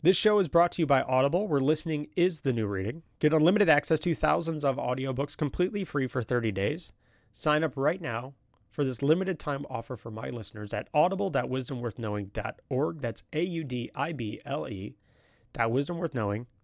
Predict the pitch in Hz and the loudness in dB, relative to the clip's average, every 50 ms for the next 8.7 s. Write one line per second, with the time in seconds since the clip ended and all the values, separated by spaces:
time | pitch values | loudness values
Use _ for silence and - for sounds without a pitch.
0 | _ _ _ _ _ _ _ _ _ - 120 120 147 190 160 110 - _ _ _ | _ _ _ _ _ _ _ _ _ 0 2 2 2 2 0 -2 -4 _ _ _
1 | _ _ _ _ _ _ _ _ _ _ _ _ _ _ _ _ _ _ _ _ | _ _ _ _ _ _ _ _ _ _ _ _ _ _ _ _ _ _ _ _
2 | _ _ _ _ _ _ _ _ _ _ _ _ _ _ _ _ _ _ - _ | _ _ _ _ _ _ _ _ _ _ _ _ _ _ _ _ _ _ -18 _
3 | - 147 165 147 165 156 160 151 151 160 151 139 156 143 139 143 - 143 135 131 | 0 2 2 2 2 0 2 2 4 2 2 2 0 0 0 0 -2 -2 -4 -4
4 | 123 113 - 120 127 120 - 127 123 120 - - 135 131 131 123 110 123 123 - | -4 -2 -2 -2 -2 -2 -2 -4 -4 -4 -4 -6 -6 -6 -4 -4 -4 -4 -4 -6
5 | - - 131 113 113 - - 127 123 120 117 107 107 104 104 160 175 165 196 202 | -4 -4 -4 -4 -4 -6 -6 -6 -6 -4 -4 -4 -4 -4 -4 -4 -4 -4 -4 -6
6 | 160 180 143 123 151 147 151 170 165 156 147 - - 131 117 110 104 117 143 151 | -4 -4 -4 -2 -2 -2 0 -2 -2 -4 -4 -4 -4 -6 -6 -2 -2 -2 -4 -4
7 | - - 135 127 131 123 - 165 175 180 180 180 156 131 170 165 175 165 143 147 | -4 -4 -4 -4 -4 -4 -4 -2 -2 0 0 -2 -2 0 0 0 2 2 0 0
8 | 156 151 - - - 170 156 151 139 127 135 156 180 - | -2 -4 -4 -6 -6 -2 0 0 0 0 0 -2 -2 -2